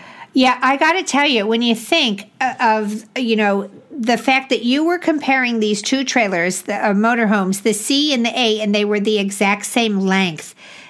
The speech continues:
then it just becomes about lifestyle choices and finishes and, and what you're talking about, that space. And all things being the same, if you're not going with a C because you want something shorter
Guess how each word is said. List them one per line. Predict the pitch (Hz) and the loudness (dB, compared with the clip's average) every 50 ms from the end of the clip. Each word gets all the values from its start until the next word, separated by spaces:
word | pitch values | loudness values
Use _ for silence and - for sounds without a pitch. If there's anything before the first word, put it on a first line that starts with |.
| _ _ - | _ _ -6
then | 247 202 190 233 254 294 349 | -2 0 2 2 2 2 0
it | 349 269 - | -2 -2 0
just | - 226 208 214 - | 0 -2 -2 0 -4
becomes | 240 220 - - 220 208 202 196 196 | -4 -4 -2 -2 -2 0 0 0 0
about | 214 196 196 185 185 180 180 - | 0 0 2 0 0 0 -2 -2
lifestyle | 233 202 208 220 220 220 - - 226 190 175 160 165 | 0 0 2 2 0 -2 0 0 0 0 0 -2 -2
choices | 170 - - 202 175 156 156 - - 180 - - 180 - - - - - - - - - - - - | -4 -2 -2 -2 -2 -2 -4 -6 -6 -8 -8 -8 -8 -10 -10 -10 -12 -16 -20 -20 -18 -18 -18 -6 -2
and | 240 214 208 196 | 0 0 0 0
finishes | 196 - 240 240 226 220 208 - - 214 180 160 151 151 - - - | 0 0 0 2 2 0 0 0 0 0 -2 -2 -4 -6 -8 -6 -4
and, | 247 220 208 208 202 196 196 | -2 -2 0 -2 -4 -4 -4
and | 254 226 208 214 | -2 0 0 2
what | 220 226 220 | 0 0 0
you're | 226 214 208 | 0 -2 -2
talking | 208 - 240 233 226 233 240 214 196 | 0 2 2 2 0 0 -4 -4 -4
about, | 180 180 180 170 175 226 | -2 -2 -2 -2 -2 -2
that | - 185 175 170 - | -2 -2 -2 -4 -8
space. | - - - 226 214 190 170 165 - - - - - - - - - _ - - - - - | -10 -4 0 0 0 0 -2 -4 -6 -8 -10 -12 -16 -20 -20 -20 -20 _ -10 -8 -8 -4 -2
And | 262 247 240 | -2 -2 0
all | 233 247 254 277 311 | 2 2 2 2 2
things | 302 392 381 349 339 330 | 0 -2 -2 -2 -2 -2
being | 339 339 320 294 269 | -2 -2 -2 0 0
the | 247 247 | -2 -2
same, | 247 - 349 349 302 247 220 | 0 0 0 0 0 0 0
if | 226 214 214 | -2 -2 -2
you're | 254 247 233 | 0 0 0
not | 233 226 240 254 262 311 320 - | 0 2 2 2 2 0 0 0
going | 359 339 339 349 339 311 277 | 0 0 2 0 -2 -2 0
with | 254 247 240 247 | 0 0 0 0
a | 240 214 | 0 -2
C | 220 - - - 339 339 311 247 226 | -2 -4 -2 0 0 0 2 0 -2
because | 208 208 226 214 - 240 233 226 226 | 0 -2 -2 0 0 0 0 2 0
you | 240 226 | 0 0
want | 220 226 233 233 233 - | 2 2 0 0 -2 -2
something | - 240 220 202 202 220 196 185 | -2 -2 -2 0 -2 -2 -2 -2
shorter | - - - 269 285 392 466 370 226 160 151 151 160 160 160 | -2 -2 -2 0 2 2 2 2 0 0 0 0 -2 -2 -6